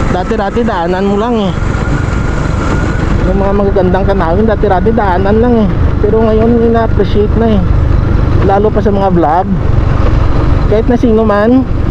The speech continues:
na nagba-vlog, pag madaan sa mga napakagandang tanawin, ina-appreciate na po. Kahit, kahit kayo nga, eh, dati-dati nung hindi pa kayo nagba-vlog,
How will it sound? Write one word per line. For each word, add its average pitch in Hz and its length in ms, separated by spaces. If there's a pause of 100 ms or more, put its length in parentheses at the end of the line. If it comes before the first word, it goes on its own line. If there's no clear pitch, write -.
(140)
na 214 80
nagba-vlog, 202 640 (240)
pag 220 160
madaan 220 480
sa 208 160
mga 208 240
napakagandang 190 680
tanawin, 180 520
ina-appreciate 208 640
na 196 80
po. 196 240 (1300)
Kahit, 180 160 (160)
kahit 185 240
kayo 196 320
nga, 226 120
eh, 254 200 (120)
dati-dati 196 600
nung 240 160
hindi 214 120
pa - 120
kayo 202 200
nagba-vlog, 202 540